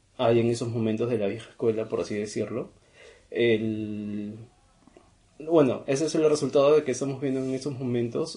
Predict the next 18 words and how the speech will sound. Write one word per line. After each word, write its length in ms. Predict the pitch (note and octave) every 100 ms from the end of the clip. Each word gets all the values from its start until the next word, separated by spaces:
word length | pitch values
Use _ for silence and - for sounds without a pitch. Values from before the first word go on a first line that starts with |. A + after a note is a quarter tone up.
| -
un, 640 | C3+ C3+ C3+ C3+ C3+ C#3+
como 220 | D3 B2+
le 100 | A#2
decía 260 | A2+ A2 C#3
Ángel, 280 | C#3 D3 D3
es 180 | C3 -
un, 480 | C#3 D3 C#3+ C#3 - _
una 140 | C#3+
bocanada 400 | C#3+ C3 A2+ A#2
de 80 | B2+
aire 180 | B2+ C3+
fresco 500 | C3 C#3 C3+ D#3 -
a 140 | A2+
todos, 600 | G#2+ C3+ C#3 C#3+ C#3 C#3 -
a 120 | B2+
todos 340 | B2 C#3+ D3 D3
estos 340 | C#3+ D3+ C#3
años, 320 | C3 B2+ C#3